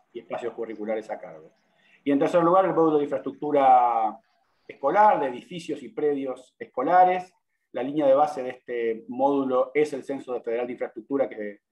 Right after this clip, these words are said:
que está programado a ser realizado la segunda mitad de este año y el año que viene. Eh, esa va a ser la línea de base para la carga del,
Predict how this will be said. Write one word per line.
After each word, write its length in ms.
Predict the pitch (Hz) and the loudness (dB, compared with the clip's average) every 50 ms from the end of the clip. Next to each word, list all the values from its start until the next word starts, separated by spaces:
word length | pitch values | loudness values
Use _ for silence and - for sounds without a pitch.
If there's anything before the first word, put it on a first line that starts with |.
| _ _ _ _ _ | _ _ _ _ _
que 80 | - 117 | -16 -14
está 180 | 110 - 131 127 | -8 -4 -4 -2
programado 800 | 127 123 120 120 123 131 131 127 127 123 117 110 107 - - - | -2 -2 -2 -2 0 2 2 2 2 2 0 0 -2 -6 -10 -14
a 100 | - - | -12 -8
ser 160 | - 131 123 | -6 -6 -6
realizado 380 | 120 117 113 - 131 127 127 | -6 -6 -6 -4 -2 0 0
la 120 | 123 117 107 | 0 -2 -4
segunda 320 | - 120 123 127 123 120 | -8 -8 -8 -8 -8 -8
mitad 220 | 117 113 110 127 123 | -8 -6 -4 -4 -4
de 80 | 120 | -4
este 180 | - - 127 131 | -4 -4 -2 0
año 200 | 135 135 127 120 | 0 0 -2 -4
y 40 | 117 | -6
el 60 | 120 | -8
año 140 | 120 123 117 | -8 -10 -10
que 80 | - 131 | -8 -4
viene. 520 | 139 156 165 170 160 165 170 175 170 - _ _ _ _ _ _ _ _ _ _ _ _ _ - | 0 2 2 2 2 0 0 -4 -6 -12 _ _ _ _ _ _ _ _ _ _ _ _ _ -12
Eh, 1120 | 123 123 120 120 120 117 117 117 113 113 110 110 110 107 107 107 107 107 104 101 95 87 - | -8 -6 -6 -6 -6 -6 -6 -4 -4 -4 -4 -4 -4 -4 -2 -2 -2 -4 -4 -6 -10 -8 -4
esa 200 | 147 143 - 143 | -4 -2 0 0
va 60 | 127 | 0
a 20 | 127 | 0
ser 120 | - 135 | 0 -2
la 80 | 131 123 | -2 -2
línea 220 | 123 131 131 127 | -4 -4 -4 -2
de 80 | 127 123 | 0 0
base 300 | 135 139 - - 123 107 | 0 0 0 -2 -6 -8
para 200 | 113 117 113 110 | -8 -6 -6 -6
la 120 | 113 110 | -6 -6
carga 340 | 113 123 120 120 120 117 113 | -4 -4 -4 -2 -2 -4 -4
del, 480 | 110 110 113 113 110 110 107 101 95 | -4 -2 -4 -4 -4 -6 -8 -10 -12